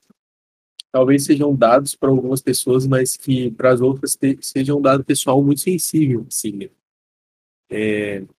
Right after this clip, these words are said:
pensar em pessoas transgêneras, assim, tipo, sexo, e aí um sexo vazado de uma forma totalmente errada, uma forma sem preparo, assim, é, já é um, um dado básico, assim, que a gente já vem, ah, desde que eu me entendo por gente, eu vou no médico e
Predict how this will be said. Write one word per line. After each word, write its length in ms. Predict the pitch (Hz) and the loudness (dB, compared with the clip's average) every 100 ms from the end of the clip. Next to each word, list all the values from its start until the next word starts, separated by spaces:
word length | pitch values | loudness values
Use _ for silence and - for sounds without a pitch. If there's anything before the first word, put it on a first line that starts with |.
| _ _ _ _ _ _ | _ _ _ _ _ _
pensar 240 | 123 123 | -8 -4
em 80 | 127 | -4
pessoas 340 | 135 - 131 | -4 -4 -6
transgêneras, 760 | - 127 117 117 123 113 104 - | -4 -6 -4 -2 -2 -4 -8 -10
assim, 300 | 107 - 107 | -10 -10 -12
tipo, 300 | 98 _ 110 | -16 _ -14
sexo, 600 | - 110 113 - - 110 - _ _ _ _ _ | -8 -6 -6 -8 -14 -16 -20 _ _ _ _ _
e 60 | 107 | -4
aí 180 | 110 113 | -2 -2
um 120 | 117 | -6
sexo 440 | - 120 - 131 | -4 -4 -4 -4
vazado 540 | 117 117 113 110 117 117 | -2 -2 0 0 2 -2
de 80 | 113 | -4
uma 140 | 113 | -6
forma 280 | - 123 117 | -4 -6 -6
totalmente 460 | 131 131 131 135 127 | -8 -6 -6 -6 -8
errada, 500 | - 113 127 139 120 | -4 0 0 -2 -8
uma 200 | 113 113 | -10 -10
forma 180 | 123 120 | -10 -8
sem 160 | 123 | -10
preparo, 600 | - 117 - 110 117 110 | -8 -8 -4 -2 -2 -4
assim, 340 | 104 - 143 143 _ _ _ _ _ _ _ - | -8 -6 -6 -8 _ _ _ _ _ _ _ -10
é, 460 | 117 113 113 107 - | -6 -4 -4 -6 -8
já 140 | 120 123 | -6 -2
é 120 | 139 | -2
um, 120 | 165 147 | -2 -4
um 120 | 139 | 0
dado 240 | 151 175 | 2 0
básico, 460 | 143 127 165 170 135 | 2 2 2 0 -6
assim, 200 | - 143 | -6 -6
que 120 | - | -4
a 20 | |
gente 180 | 127 127 | -6 -4
já 80 | 127 | -6
vem, 360 | 123 143 135 - _ _ _ _ _ _ | -4 -6 -8 -12 _ _ _ _ _ _
ah, 80 | 113 | -10
desde 240 | 110 131 | -6 -6
que 60 | - | -6
eu 40 | |
me 60 | 135 | -6
entendo 220 | 139 139 | -6 -6
por 180 | 143 139 | -2 -2
gente, 300 | 135 127 131 | -2 -6 -6
eu 80 | 123 | -8
vou 100 | 123 | -8
no 120 | 123 | -8
médico 520 | 113 117 - 135 127 | -6 -6 -8 -6 -6
e 320 | 113 120 120 | -6 -6 -8